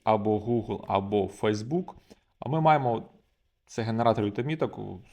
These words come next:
зробити таку лінку і вже на неї крутити рекламу, тому що за допомогою ю те міток ми будемо бачити, а, наприклад, а,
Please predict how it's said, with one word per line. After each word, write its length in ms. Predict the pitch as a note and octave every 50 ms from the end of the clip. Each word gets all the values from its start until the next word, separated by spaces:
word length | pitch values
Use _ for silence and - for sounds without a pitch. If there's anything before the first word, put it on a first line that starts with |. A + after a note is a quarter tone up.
| - -
зробити 380 | - A#2 A#2 B2 C3 B2+ B2 A2+
таку 300 | - A2 G#2 - - B2+
лінку 400 | D3+ F3+ G3+ G3+ - - C#3+ -
і 160 | - C#3+ D3+ C3+
вже 300 | A2+ G2+ G2+ A#2+ B2+ A#2+
на 100 | G#2+ G#2
неї 220 | G#2+ A2 A2+ A2
крутити 360 | - - G#2+ - A2+ - A2
рекламу, 400 | G2+ - - D3+ D#3 D#3+ C#3+ A#2+ -
тому 180 | B2 A#2 A#2+ A#2
що 220 | - - A2 G#2+ - - - _ _ _ -
за 120 | - A#2 A2
допомогою 520 | A#2 A#2 A#2+ A#2 A#2+ A#2 A#2 A2+ A2 A2
ю 100 | A#2 A2+
те 160 | A2+ A2+ A2
міток 320 | B2+ D3 D3 C#3+ C#3 C3+ A#2
ми 80 | A#2
будемо 340 | A#2 A#2+ A2+ G#2+ G#2+ G#2 G2+
бачити, 640 | G2+ A#2+ B2 C3 B2+ - B2 - - A#2 G#2 - - - - - _ _ -
а, 360 | - G#2 G#2 G#2 G2 F#2+ F#2+ - - - - _ _ _ _ _ _ _ _ -
наприклад, 580 | A#2 A2 - A#2+ B2+ B2+ - A2+ F#2+ - - - _ _ _ _ _ _ -
а, 340 | - G2+ F#2 F#2 F#2 F2+